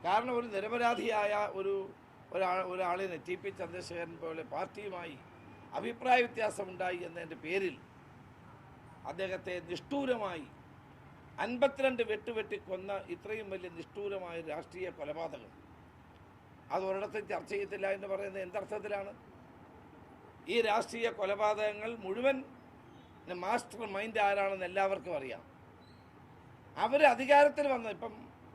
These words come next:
പിണറായി വിജയൻ ഗവൺമെന്റ് അധികാരത്തിൽ വന്നുകൊണ്ടാണ് കേരളത്തിൽ രാഷ്ട്രീയ കൊലപാതകം ഇല്ലാതായത്.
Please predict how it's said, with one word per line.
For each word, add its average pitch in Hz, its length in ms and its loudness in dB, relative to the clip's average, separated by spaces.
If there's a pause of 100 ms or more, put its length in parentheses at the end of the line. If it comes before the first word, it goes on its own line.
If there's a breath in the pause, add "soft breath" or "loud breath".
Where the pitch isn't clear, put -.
(300)
പിണറായി 254 380 8
വിജയൻ 277 340 2
ഗവൺമെന്റ് 240 380 0
അധികാരത്തിൽ 240 440 2
വന്നുകൊണ്ടാണ് 196 600 -2
കേരളത്തിൽ 180 480 -4
രാഷ്ട്രീയ 180 300 -2
കൊലപാതകം 170 520 -4
ഇല്ലാതായത്. 131 520 -8